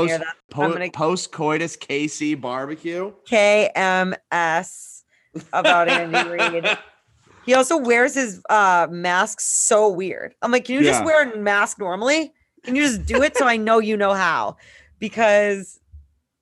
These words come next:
Speaker 1: this is outrageous. Like, it looks like he's wearing underwear on his face.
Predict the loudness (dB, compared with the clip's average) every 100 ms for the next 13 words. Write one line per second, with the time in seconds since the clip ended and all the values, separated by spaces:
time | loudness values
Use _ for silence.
0 | _ 2 2 2 -4 -8 -8 _ _ 0
1 | 2 0 -2 -2 -4 -6 -8 -4 -2 -2
2 | -4 _ _ _ 0 2 0 -2 -2 -6
3 | -4 -2 -2 -2 -4 -6 -12 _ _ -2
4 | -2 0 -2 -2 -4 -10 -16 -12 -12 -12
5 | -16 -20 _